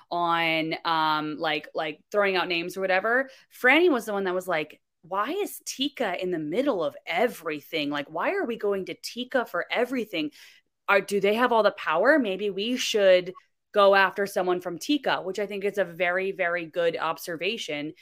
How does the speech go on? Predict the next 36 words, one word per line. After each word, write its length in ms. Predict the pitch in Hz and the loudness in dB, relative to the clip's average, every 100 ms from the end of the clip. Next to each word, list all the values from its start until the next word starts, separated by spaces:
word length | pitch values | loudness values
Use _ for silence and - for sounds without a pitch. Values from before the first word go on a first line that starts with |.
| _ - | _ -16
because 360 | 202 196 185 | -2 0 2
they 160 | 185 214 | 0 -2
do. 320 | 202 285 240 | -2 -2 0
It's, 400 | 156 170 - - - | -2 -6 -12 -10 -4
like, 160 | 185 - | -4 -6
seems 400 | - - 196 202 | -16 -10 -8 -2
like 160 | 208 202 | -2 -2
every 260 | 175 175 214 | -4 -2 -2
episode, 460 | 254 277 - 170 | -2 -4 -4 -2
it's 140 | 156 156 | -2 -4
like, 180 | 156 - _ - | -6 -8 _ -6
"Where 240 | 160 156 | -2 2
is 100 | 185 - | 0 -2
Tika 240 | 247 254 | -10 -6
gonna 240 | 226 196 180 | -2 -2 0
go?" 460 | 170 156 143 143 143 | 2 2 0 -2 -4
That's, 320 | 147 170 - | -2 -2 -2
I 80 | 190 | -2
guess, 300 | 190 196 - | -2 -4 -6
who, 260 | 208 202 - | -10 -10 -4
how 240 | 196 185 | 0 0
it's 140 | 190 | 0
gonna 140 | - 190 | -4 -4
end 240 | 180 185 | -2 -2
up 160 | 180 170 - | -2 -4 -8
being. 500 | 196 214 156 139 156 - - - | -6 -4 -4 -4 -8 -14 -12 -2
Uh, 300 | 180 170 165 | 2 4 4
and 120 | 185 185 | 4 2
I, 80 | |
so 180 | 180 - | 2 2
I 100 | 190 | 2
thought 140 | 208 240 | 4 2
that 60 | |
was 100 | 196 185 | 0 -2
a 40 | |
very, 540 | 160 180 196 202 185 | 2 2 2 0 -4